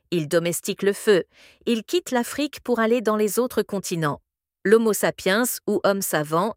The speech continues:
il est apparu il y a cent dix mille ans. Il invente l'art, devient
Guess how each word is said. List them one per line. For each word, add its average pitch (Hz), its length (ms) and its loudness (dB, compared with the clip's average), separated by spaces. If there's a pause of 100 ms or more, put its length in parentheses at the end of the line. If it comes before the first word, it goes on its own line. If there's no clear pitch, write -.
il 220 160 2
est 240 120 0
apparu 285 520 0
il 254 180 -2
y 269 80 2
a 269 80 0
cent 339 300 -4
dix 269 200 -4
mille 226 300 2
ans. 139 140 -2 (560)
Il 208 160 0
invente 208 420 -2
l'art, 147 420 0 (340)
devient 196 380 2